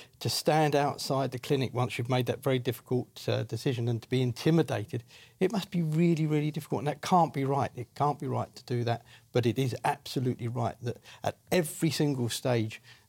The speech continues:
the women who are having to make these difficult decisions are given all the different opportunities and contact details of where they can go to get different advice.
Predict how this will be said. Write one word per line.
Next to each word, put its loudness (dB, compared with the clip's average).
the -2
women 2
who 2
are 2
having 2
to -2
make 0
these -4
difficult -6
decisions -6
are 2
given 0
all 6
the 0
different -2
opportunities -4
and 0
contact -2
details -4
of 0
where 4
they 0
can -4
go 0
to -8
get -6
different -4
advice. -8